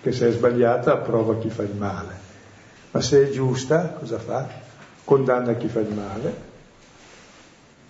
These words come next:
Paolo aggiunge addirittura, non solo condanna, ma la legge serve per trasgredire, perché il male vorremmo farlo, ma se non c'è la legge non so come farlo. Una volta fatta la legge ho trovato l'inganno.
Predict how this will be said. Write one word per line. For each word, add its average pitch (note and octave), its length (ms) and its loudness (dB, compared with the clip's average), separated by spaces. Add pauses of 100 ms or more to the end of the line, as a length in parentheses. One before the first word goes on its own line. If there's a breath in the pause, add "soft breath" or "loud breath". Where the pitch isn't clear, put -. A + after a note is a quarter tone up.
(720)
Paolo D3+ 300 4
aggiunge C#3 340 2
addirittura, C3 640 2
non B2+ 160 -2
solo E3 240 2
condanna, B2+ 420 4
ma C#3 100 2
la C#3 120 6
legge E3+ 280 4
serve D3 300 4
per C#3 200 2
trasgredire, B2+ 600 2
perché C3 300 2
il C#3 100 2
male D#3+ 260 4
vorremmo C3+ 460 2
farlo, G2+ 560 -6 (300 loud breath)
ma C3 80 0
se B2+ 100 0
non C3+ 140 2
c'è C3 120 2
la C#3 140 4
legge C#3 240 0
non B2 140 -2
so A2 160 -4
come A2+ 240 -4
farlo. F#2+ 480 -4 (340 loud breath)
Una B2 120 0
volta B2+ 260 2
fatta B2+ 240 -2
la C#3 100 2
legge B2 280 0
ho - 20 2
trovato G#2 340 -4
l'inganno. F#2+ 600 -10